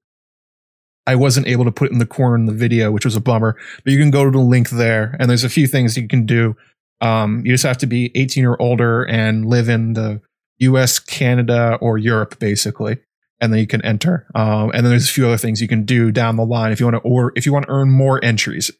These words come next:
to, actually, I have them right here. Hang on a second. Ah, I still have them sitting in their box that I got from Germ. Um, so let's see here. So we have a Faceless Man coin.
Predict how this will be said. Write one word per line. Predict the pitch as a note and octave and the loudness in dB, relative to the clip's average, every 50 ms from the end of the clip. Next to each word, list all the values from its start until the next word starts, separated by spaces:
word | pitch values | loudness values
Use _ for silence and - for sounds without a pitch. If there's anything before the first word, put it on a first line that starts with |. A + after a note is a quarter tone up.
| _ _ _ | _ _ _
to, | - B2 A2+ A2 A2 A2 - - - _ _ _ _ _ - | -2 0 0 0 0 -2 -4 -8 -16 _ _ _ _ _ -6
actually, | - - - G#2+ | -4 -2 0 0
I | A2+ | 0
have | B2+ - - - D3+ E3+ D#3 | 0 -2 -2 -2 0 2 2
them | C3 A#2 G#2+ A2 A2 | 2 2 2 2 0
right | G#2+ G2 | -2 -6
here. | - - A#2+ - - A#2 A2+ | -6 -8 -8 -6 -6 -6 -6
Hang | C3+ G2 - | -6 -6 -4
on | - - | -6 -6
a | - | -6
second. | - - - - - - _ _ _ | -6 -6 -8 -10 -12 -16 _ _ _
Ah, | - - E3+ C#3 C3+ G#2+ - - - - - - - - - _ _ _ _ - - | -8 -6 -6 -6 -6 -8 -12 -14 -14 -14 -14 -14 -16 -18 -20 _ _ _ _ -16 -8
I | - - | -6 -4
still | - F3 F3 D#3+ | -2 0 2 2
have | D#3 D3 D#3 | 2 2 2
them | C#3 A#2+ | 2 0
sitting | - - C3 B2+ B2 | 0 2 2 2 4
in | A#2+ A#2 | 4 4
their | B2 B2 | 2 2
box | A2+ C#3 C3 A#2 - - - - | 2 0 0 -2 -2 -4 -4 -2
that | - A2 | -2 0
I | A#2 G#2+ | 0 0
got | A2 B2 B2 - | 0 0 -2 -2
from | - A#2+ A2 A2 | -2 -2 -2 -2
Germ. | A2 G#2+ A#2+ A2+ G#2+ G#2+ A2 B2 - - - - - - - - - - - - - - - - - - | 0 0 0 0 0 0 -2 -2 -4 -6 -10 -10 -8 -8 -10 -10 -12 -12 -12 -12 -12 -12 -12 -12 -8 -6
Um, | G#3+ G#2 G#2+ G#2 G#2 G2+ A2 B2 C3+ - - - - - - - | -4 -4 -2 -2 -2 -2 -4 -6 -8 -12 -16 -14 -12 -12 -8 -4
so | - G#2+ | -4 -2
let's | G#2+ G2+ - | -2 -2 -4
see | F2+ E2+ A2+ | -4 -4 -6
here. | - - - - - - _ _ _ _ _ _ _ _ _ _ - - - - - - - - _ _ | -8 -8 -10 -12 -14 -20 _ _ _ _ _ _ _ _ _ _ -16 -14 -14 -14 -14 -16 -20 -20 _ _
So | - - B2 A#2 A#2 A#2+ A#2 | -4 0 0 2 2 2 2
we | B2 B2 A#2+ | 2 2 2
have | C3+ C3 C3 C3 B2+ B2 A#2+ A2+ | 2 2 2 2 2 0 0 0
a | - A#2+ A#2 A#2 A#2 A#2 A2+ A2+ G#2+ - _ _ _ _ _ _ _ _ _ _ _ _ _ _ _ - | -2 -2 0 0 0 0 0 -2 -2 -6 _ _ _ _ _ _ _ _ _ _ _ _ _ _ _ -2
Faceless | B2+ C3+ - - D3 B2 - - | 0 0 2 2 0 0 0 0
Man | - B2+ B2+ C3+ D3 D#3 | 0 0 2 2 2 0
coin. | D#3 - F3+ E3 G3+ A#3+ C4+ - | 0 0 0 0 0 -2 -4 -6